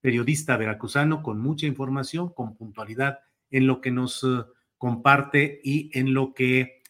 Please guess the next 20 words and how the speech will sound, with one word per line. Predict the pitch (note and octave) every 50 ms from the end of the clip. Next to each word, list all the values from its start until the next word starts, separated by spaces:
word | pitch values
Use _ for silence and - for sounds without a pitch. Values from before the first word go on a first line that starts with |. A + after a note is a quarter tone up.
| _ _ _
reporta. | - B2+ B2 A#2 A2+ - - G#2 F#2+ F2+ - - - - E2 - _ _ _ _ _ _ -
Bueno, | C3 D3+ D3+ C3+
pues | - G#2+ G2+ -
hoy | D3 D3 F#3+
hay | F3+
muchas | D#3+ C#3 C3 C#3+ D#3 - -
cosas, | - G2 G2 G#2+ - C3 A2 G2
bien | G#2+ A#2 B2 C3+
lo | C3 B2+
hemos | B2 B2+ C3 A#2 -
hablado | A2 G#2 A#2 A#2+ B2+ B2+ A#2
desde | A#2 A2 G#2 A2+
el | G#2+ G#2+
principio | - A2 G#2+ G2+ B2+ B2 - B2+ A2+
de | B2
este | B2+ - - A#2+
programa, | - G#2+ A2+ A#2 C3+ C#3+ D3 D3 D3 C3+
que | - A#2+ A2
forman | - C3 C3 C3 C#3 C3 A#2
parte | - C3+ C3+ C3+ C#3+ - C#3+ C#3+ C#3+ C#3+ -